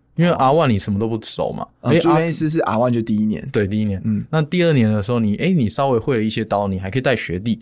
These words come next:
Speaker 2: 对。
Speaker 1: 那你真的卡不下来的东西，你上面还有人顶着。
Speaker 2: 嗯。
Speaker 1: 对，那你到了R三，你就开始，诶，好像自己应该要成熟一点了。
Speaker 2: 独当一面了。
Speaker 1: 对，那R四的时候，你就，大家会说，诶，你明年就，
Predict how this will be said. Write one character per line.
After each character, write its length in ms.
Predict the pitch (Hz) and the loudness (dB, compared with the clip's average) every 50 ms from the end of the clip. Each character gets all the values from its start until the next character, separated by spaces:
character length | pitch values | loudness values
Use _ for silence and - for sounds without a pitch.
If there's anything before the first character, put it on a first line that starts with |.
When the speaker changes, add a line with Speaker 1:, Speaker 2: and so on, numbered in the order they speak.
| - _ | -6 _
Speaker 2:
对。 220 | - 117 95 - - | 0 0 0 -2 -2
Speaker 1:
那 120 | - 170 165 | 0 0 2
你 140 | 143 117 101 | 2 2 2
真 140 | 120 156 | 2 0
的 120 | 160 143 113 - - _ _ _ | 0 0 -2 -4 -10 _ _ _
卡 160 | - - 143 143 | -8 -4 -4 -2
不 100 | 127 127 | -2 0
下 140 | 113 143 | 0 0
来 60 | 123 113 | 0 0
的 60 | 101 | 0
东 140 | 113 110 110 | -2 -2 -2
西， 80 | 113 | -2
你 80 | 107 95 | -2 -2
上 220 | - - 131 120 | 0 0 0 2
面 100 | 123 113 | 2 0
还 60 | 104 | 0
有 60 | 101 95 | 0 0
人 160 | 98 104 101 | -2 -2 -2
顶 180 | - - 170 139 | -2 -4 -6 -6
着。 120 | - - - | -6 -6 -2
Speaker 2:
嗯。 400 | 117 123 131 131 131 127 123 113 | 0 2 2 2 0 0 0 0
Speaker 1:
对， 160 | 120 131 131 | 0 0 0
那 120 | 147 170 165 | 0 0 0
你 100 | 139 123 | 0 0
到 160 | 156 151 135 | 0 0 0
了 60 | 113 | 0
R 200 | - 107 104 113 | 0 0 -2 -2
三， 340 | 113 - 123 117 117 117 104 | -2 0 0 0 0 0 0
你 120 | 101 98 | -2 -2
就 100 | 92 120 | -2 -2
开 180 | 117 - 120 117 | -2 -2 -2 -2
始， 160 | 110 113 101 | -2 -2 -2
诶， 240 | 98 107 127 135 131 _ _ _ _ _ | -2 -2 -2 -2 -4 _ _ _ _ _
好 120 | _ 98 | _ -4
像 220 | 95 - 135 127 123 | -2 0 0 0 0
自 120 | 123 139 123 | 0 0 0
己 80 | 107 | 0
应 160 | 104 104 113 | 2 0 0
该 140 | 117 117 113 | 0 0 -2
要 140 | 113 113 110 | -2 -2 -4
成 200 | 107 - - 98 | -4 -4 -2 0
熟 220 | 101 120 113 123 135 | 0 2 2 2 2
一 40 | 139 | 2
点 120 | 135 139 | 2 2
了。 0 | |
Speaker 2:
独 60 | 143 | 2
当 160 | 135 117 110 | 2 2 2
一 20 | 107 | 2
面 220 | 117 131 120 101 | 2 0 0 -2
了。 240 | 73 71 64 - - - | -4 -4 -6 -8 -6 -2
Speaker 1:
对， 160 | 131 120 113 | 0 0 2
那 120 | 127 151 | 2 0
R 260 | 156 - - 120 131 127 | 0 0 0 0 0 0
四 200 | - - 160 131 | 0 0 2 2
的 60 | 113 | 2
时 100 | 104 131 | 2 2
候， 80 | 120 | 0
你 120 | 113 104 95 | 2 0 0
就， 220 | 98 123 123 117 113 | -2 -2 -4 -4 -2
大 180 | - 143 131 | 0 0 0
家 100 | 123 123 | 2 2
会 100 | 127 127 | 0 0
说， 120 | 117 127 - | 0 0 0
诶， 100 | 110 107 | 0 0
你 100 | 104 101 | 0 0
明 140 | 101 107 | 0 0
年 140 | 113 110 110 | 0 0 0
就， 140 | 117 120 | 0 -2